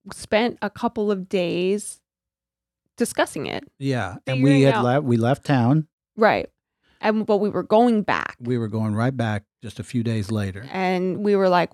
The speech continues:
Speaker 1: "What do we do? Do we reach out to her again? Or do we just kind of, uh, c-, call this a loss and, and move on and, you know, with our tail between our legs?" And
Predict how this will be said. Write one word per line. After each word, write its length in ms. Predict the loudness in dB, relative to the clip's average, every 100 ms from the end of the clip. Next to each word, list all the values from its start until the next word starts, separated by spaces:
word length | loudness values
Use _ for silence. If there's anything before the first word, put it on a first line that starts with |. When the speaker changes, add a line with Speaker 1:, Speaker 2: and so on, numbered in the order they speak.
| -10
Speaker 1:
"What 160 | -4 0
do 60 | 0
we 100 | 0
do? 220 | -2 -2
Do 160 | -4 -6
we 200 | -4 -6 -6
reach 220 | -6 -4
out 160 | -4 -4
to 60 |
her 220 | -4 -2 0
again? 560 | 0 0 2 2 0 -2
Or 140 | -2
do 80 | -2
we 100 | -2
just 220 | -4 -6
kind 220 | -4 -2
of, 360 | -2 -2 -6 -6
uh, 420 | -2 0 0 -4 -8 _ -20
c-, 60 | -20 _ -20 -20 -8
call 200 | 0 0
this 160 | 0 0
a 80 |
loss 540 | 0 2 4 4 2 0
and, 260 | 0 0 -4
and 340 | -6 -6 -8
move 240 | -2 2 4
on 280 | 4 2 -2
and, 280 | -4 -8 -12 _
you 140 | -8 -2
know, 160 | 0
with 140 | 0 -2
our 180 | -4 -4 -10 0
tail 180 | 2 2
between 300 | -2 -2 0
our 100 | 4
legs?" 300 | 4 2 -2
And 180 | -4